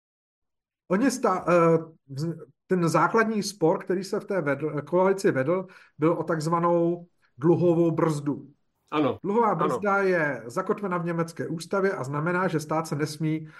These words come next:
Speaker 1: a, nějakým způsobem zadlužit, dlouhodobě zadlužit a, eh, tato dluhová brzda je, jak už jsem řekl, zakotvena v německé, ale taky třeba i v české ústavě.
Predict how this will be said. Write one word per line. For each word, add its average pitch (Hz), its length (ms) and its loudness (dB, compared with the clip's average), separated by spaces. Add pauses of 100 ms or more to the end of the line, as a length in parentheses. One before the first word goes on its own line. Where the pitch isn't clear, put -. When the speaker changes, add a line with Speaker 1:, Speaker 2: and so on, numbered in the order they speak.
(320)
Speaker 1:
a, 123 640 -4 (100)
nějakým 156 340 -2
způsobem 135 540 -2
zadlužit, 165 540 2 (580)
dlouhodobě 180 500 4
zadlužit 190 580 -2 (360)
a, 156 500 2 (280)
eh, 135 880 -2 (600)
tato 175 580 4
dluhová 175 360 4
brzda 160 440 -2
je, 180 160 2
jak 175 140 -2
už 160 80 -6
jsem 160 160 -4
řekl, 151 200 -2
zakotvena 156 680 -2 (160)
v 131 80 -10
německé, 175 460 0
ale 214 280 -4 (220)
taky - 220 -12
třeba 165 280 -2
i 202 60 2
v 190 60 -6
české 196 320 2
ústavě. 170 540 0